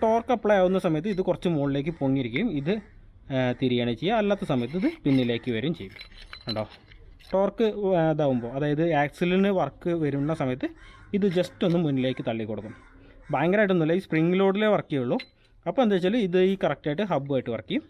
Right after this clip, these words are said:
അല്ലാത്ത സമയത്ത് ഇതിൻ്റെ ഉള്ളിൽ നിന്നിട്ടും work ചെയ്യും. അപ്പോൾ ഇനി നമുക്ക് ഇതിൻ്റെ ബാക്കി portions ഇടാം.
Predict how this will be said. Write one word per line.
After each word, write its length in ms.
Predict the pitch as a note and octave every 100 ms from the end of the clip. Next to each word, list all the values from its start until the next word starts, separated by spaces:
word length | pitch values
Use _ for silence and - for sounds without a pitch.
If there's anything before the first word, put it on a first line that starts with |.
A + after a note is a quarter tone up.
| - - - -
അല്ലാത്ത 280 | A#3+ C4+ C#4 C4
സമയത്ത് 300 | D#3 C3+ D3 F#4+ - - - - - - - - D3+
ഇതിൻ്റെ 280 | D3 D3+ C4 C#3+
ഉള്ളിൽ 260 | C#3 C3 B2
നിന്നിട്ടും 320 | A2+ B2 A#3 E4
work 180 | G#2+ -
ചെയ്യും. 140 | F#2+ - - - - - -
അപ്പോൾ 140 | B3
ഇനി 80 | B3+ B3
നമുക്ക് 160 | A3+
ഇതിൻ്റെ 180 | A3 G#3+ F3+
ബാക്കി 260 | D3+ - F3+
portions 400 | C3+ B2 C3+ B2
ഇടാം. 140 | A2